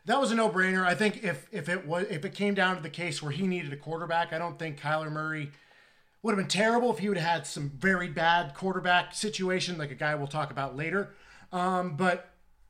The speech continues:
Josh Jacobs is the best player available. I think even in a, uh,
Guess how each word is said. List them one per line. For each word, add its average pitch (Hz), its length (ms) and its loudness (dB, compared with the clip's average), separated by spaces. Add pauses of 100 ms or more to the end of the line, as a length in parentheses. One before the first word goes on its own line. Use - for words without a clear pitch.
(120)
Josh 233 280 6
Jacobs 226 240 0
is - 40 -6
the 185 80 -4
best 202 240 4
player 185 160 2
available. 170 500 0 (380)
I 190 120 0
think 196 180 4
even 208 240 4
in 190 160 6
a, 180 200 4
uh, 156 340 4